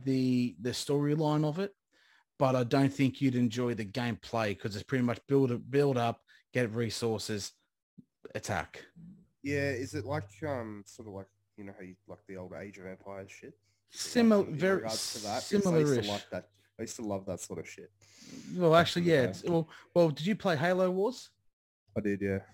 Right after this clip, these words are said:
Speaker 1: It's very, very similar.
Speaker 2: Yeah, I
Speaker 1: Except
Speaker 2: didn't mind that.
Speaker 1: Ruse is twenty times better. Twenty
Speaker 2: Okay.
Speaker 1: times better. I, I actually re-downloaded Halo Wars two,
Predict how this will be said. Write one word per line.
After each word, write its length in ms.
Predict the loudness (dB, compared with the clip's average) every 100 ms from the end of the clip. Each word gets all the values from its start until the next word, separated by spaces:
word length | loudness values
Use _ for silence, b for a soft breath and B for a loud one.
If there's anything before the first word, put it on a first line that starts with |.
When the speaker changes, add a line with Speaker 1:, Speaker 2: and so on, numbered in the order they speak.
| _ _ _
Speaker 1:
It's 160 | -16
very, 280 | 2 4 6
very 240 | 6 4 2
similar. 340 | -2 -4 -6 -14 _ 0
Speaker 2:
Yeah, 100 | 2
I 40 |
Speaker 1:
Except 320 | 2 4 4 4
Speaker 2:
didn't 100 | -2
mind 160 | -4
that. 140 | -6 -10 _ _ _ -10
Speaker 1:
Ruse 400 | 0 4 4 4
is 280 | 0 -2 -6 -14 -16 -16 -18 -20 _
twenty 420 | -10 -6 -4 -6
times 320 | -6 -2 -2 -4
better. 240 | -6 -8 -14 _ _ _ _ _ _
Twenty 340 | -2 -2 -2
Speaker 2:
Okay. 80 | -4
Speaker 1:
times 240 | -2 -4 -6
better. 240 | -8 -8 -12 B B B B
I, 240 | 6 6 4 0
I 240 | 4 4
actually 320 | 4 2 0
re-downloaded 680 | 0 0 0 0 0 0 -2
Halo 300 | -2 -2 -2
Wars 300 | -2 -4 -8
two, 300 | -6 -6 -6